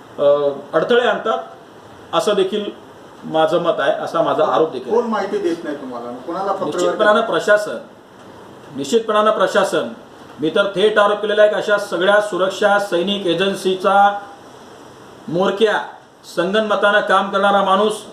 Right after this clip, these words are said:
Speaker 1: आमच्याच प्रशासनातला जीएडीएचा असिस्टंट कमिशनर आहे आणि मागच्या अनेक वर्षांपासून त्या ठिकाणी बसलेला आहे. काय गरज पडते एवढे एवढे वर्ष? म्हणजे पंधराचंही पत्र मी पाहतो त्यांच्याच सहीचं, वीसचं मी पत्र पाहतो त्यांच्याच सहीचं. पाच पाच, सात सात वर्ष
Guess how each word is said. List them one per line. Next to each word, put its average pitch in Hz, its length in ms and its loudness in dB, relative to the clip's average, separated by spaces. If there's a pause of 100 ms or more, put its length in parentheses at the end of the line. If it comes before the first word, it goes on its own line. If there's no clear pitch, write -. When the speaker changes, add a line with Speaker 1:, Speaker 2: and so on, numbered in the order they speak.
(240)
Speaker 1:
आमच्याच 175 440 2
प्रशासनातला 196 680 0
जीएडीएचा 190 460 0
असिस्टंट 190 420 -4
कमिशनर 185 400 0
आहे - 180 -2 (460)
आणि 175 100 -2
मागच्या 214 260 4
अनेक 277 240 4
वर्षांपासून 254 520 2
त्या 247 100 2
ठिकाणी 226 260 2
बसलेला 214 360 0
आहे. - 320 -4 (600)
काय 226 200 4
गरज 247 180 4
पडते 233 260 2
एवढे 226 160 6
एवढे 226 160 2
वर्ष? 214 280 2
म्हणजे 208 240 -2
पंधराचंही 220 580 4
पत्र 214 260 -2
मी 214 120 -2
पाहतो 208 500 0 (160)
त्यांच्याच 185 420 0
सहीचं, 196 440 -4 (260)
वीसचं 220 380 0
मी 220 100 0
पत्र 214 280 2
पाहतो 202 340 2
त्यांच्याच 196 440 0
सहीचं. 190 380 0 (280)
पाच 175 220 2
पाच, 214 220 2
सात 180 120 0
सात 220 280 2
वर्ष 202 260 -2